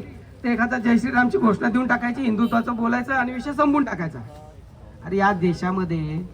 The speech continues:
रस्त्यावर चालणारा माणूस हिंदू आहे का, मुसलमान आहे का, ख्रिश्चन आहे, हा विषय आहे का?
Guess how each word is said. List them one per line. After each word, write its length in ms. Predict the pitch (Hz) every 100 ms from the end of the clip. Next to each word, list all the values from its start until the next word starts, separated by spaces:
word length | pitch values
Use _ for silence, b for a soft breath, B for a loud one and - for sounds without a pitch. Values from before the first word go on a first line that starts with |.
| - - -
रस्त्यावर 460 | 170 165 196 196
चालणारा 440 | 190 190 180 185 190
माणूस 300 | 180 180 185
हिंदू 300 | 165 147 170
आहे 160 | 196 196
का, 140 | 185
मुसलमान 500 | 170 156 156 185 185
आहे 100 | 190
का, 120 | 185 185
ख्रिश्चन 480 | - 143 - 196
आहे, 120 | 175 147 - -
हा 120 | 185
विषय 240 | 202 190
आहे 80 | 170
का? 160 | 151